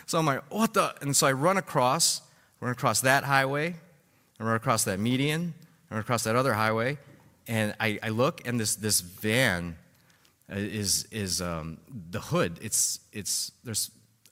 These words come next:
a small fire in it, right? And it's starting to smoke. And I'm like, "Oh man," like, I'm getting, starting to get these daydreams, like, "Oh man, should I,"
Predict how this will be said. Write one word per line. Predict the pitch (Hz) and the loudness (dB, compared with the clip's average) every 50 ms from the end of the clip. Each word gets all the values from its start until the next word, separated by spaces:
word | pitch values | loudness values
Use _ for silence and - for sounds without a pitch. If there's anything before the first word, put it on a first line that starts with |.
| - - - - | -20 -20 -12 -6
a | 120 | -4
small | - - 127 127 120 113 | -4 -2 0 -2 -2 -2
fire | - - 127 120 131 107 85 80 - - | -2 -2 -2 -2 0 -2 -4 -6 -10 -12
in | 92 80 | -16 -16
it, | 73 - _ _ _ _ _ - | -16 -18 _ _ _ _ _ -20
right? | 80 117 - _ _ _ _ - | -20 -20 -20 _ _ _ _ -12
And | 107 | -8
it's | 95 | -6
starting | - 117 104 95 | -4 -4 -4 -4
to | 90 95 | -4 -2
smoke. | - - - 143 147 123 - - - _ _ _ _ _ _ _ _ _ _ _ _ _ _ _ - | -2 -2 -2 -4 -10 -12 -14 -18 -20 _ _ _ _ _ _ _ _ _ _ _ _ _ _ _ -4
And | 110 | -2
I'm | 120 123 | 0 2
like, | 107 104 - | 0 0 -2
"Oh | 113 113 101 82 82 | -4 -6 -6 -6 -6
man," | 90 92 101 101 101 92 87 80 90 | -6 -4 -2 -2 -2 -2 -4 -6 -8
like, | 85 80 80 - - | -10 -12 -12 -14 -14
I'm | 98 | -10
getting, | 95 90 90 85 - | -10 -8 -8 -8 -10
starting | - - - - 92 90 | -10 -8 -6 -6 -4 -4
to | 90 87 | -6 -6
get | 87 73 | -8 -10
these | 80 76 | -12 -10
daydreams, | 73 104 98 98 90 95 82 | -6 -4 -4 -4 -4 -6 -8
like, | 85 82 | -8 -6
"Oh | 98 | -4
man, | 107 110 95 85 | -4 -2 -4 -4
should | - - 104 87 | -6 -6 -6 -4
I," | 92 107 107 104 98 | -4 -2 -4 -4 -6